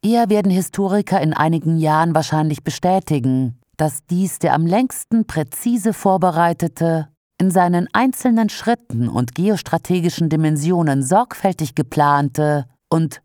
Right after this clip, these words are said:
gescripteste Krieg, siehe die Bücher von Brzezinski, ist, den die Welt je gesehen hat.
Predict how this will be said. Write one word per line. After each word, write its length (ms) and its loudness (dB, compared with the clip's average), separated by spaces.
gescripteste 1040 -4
Krieg, 560 -4
siehe 320 -2
die 120 -2
Bücher 340 -4
von 220 -2
Brzezinski, 640 -2
ist, 500 -4
den 160 2
die 160 0
Welt 320 0
je 300 2
gesehen 600 0
hat. 400 -12